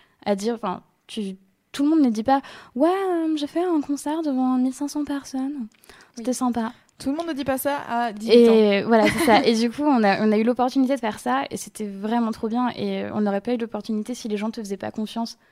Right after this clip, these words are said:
Speaker 2: Mm.
Speaker 1: de se dire, « L'ani-, pour l'animation, on prend qui ? Le, le groupe de, de sept petits jeunes, là, entre dix-sept et dix-neuf ? Ok, très bien, vas-y, go. »
Speaker 2: Et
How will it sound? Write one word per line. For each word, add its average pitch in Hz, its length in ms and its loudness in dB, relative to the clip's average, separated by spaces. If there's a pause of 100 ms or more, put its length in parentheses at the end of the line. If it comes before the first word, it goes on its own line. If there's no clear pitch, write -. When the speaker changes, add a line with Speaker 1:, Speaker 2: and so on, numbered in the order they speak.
(100)
Speaker 2:
Mm. 226 60 -6 (220)
Speaker 1:
de 226 80 2
se 202 80 -4
dire, « 240 140 -2 (840)
L'ani-, 240 260 2
pour - 180 -4
l'animation, 254 400 0
on 320 60 2
prend 269 200 0
qui ? 311 280 -10 (460)
Le, 247 160 2
le 262 160 4
groupe 269 260 -2
de, 269 180 -2
de 240 140 -2
sept 294 280 0
petits - 320 -2
jeunes, 349 300 2
là, 330 220 2
entre 277 280 -2
dix-sept 262 360 -2
et 277 80 -2
dix-neuf ? 277 500 0
Ok, 277 240 -2
très 269 180 -2
bien, 233 300 -2
vas-y, 240 300 2
go. » 226 180 -2 (340)
Speaker 2:
Et 247 40 -6